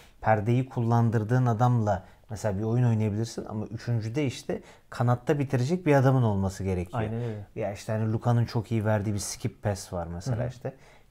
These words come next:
Speaker 1: Köşeye verebilir bunu, e, veya daha kanada da çıkarabilir belki. Buralarda doğru pozisyonlama ile beraber setin işlemesiyle Klay Thompson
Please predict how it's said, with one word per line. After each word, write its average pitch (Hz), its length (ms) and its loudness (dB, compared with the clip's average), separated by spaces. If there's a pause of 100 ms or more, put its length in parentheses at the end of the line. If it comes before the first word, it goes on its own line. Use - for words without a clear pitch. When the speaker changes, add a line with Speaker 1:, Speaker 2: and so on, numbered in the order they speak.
Speaker 1:
Köşeye 110 440 -2
verebilir 104 440 -2
bunu, 104 320 -4 (180)
e, 92 340 -6
veya 92 300 -2 (280)
daha 98 260 -2 (100)
kanada 110 420 0
da 95 220 -2 (100)
çıkarabilir 87 680 -8
belki. 85 440 -8 (360)
Buralarda 123 540 2
doğru 123 320 6
pozisyonlama 117 680 0
ile 117 160 0
beraber 95 340 -2
setin 101 460 -8 (280)
işlemesiyle 135 600 -2
Klay 147 260 0
Thompson 101 400 -4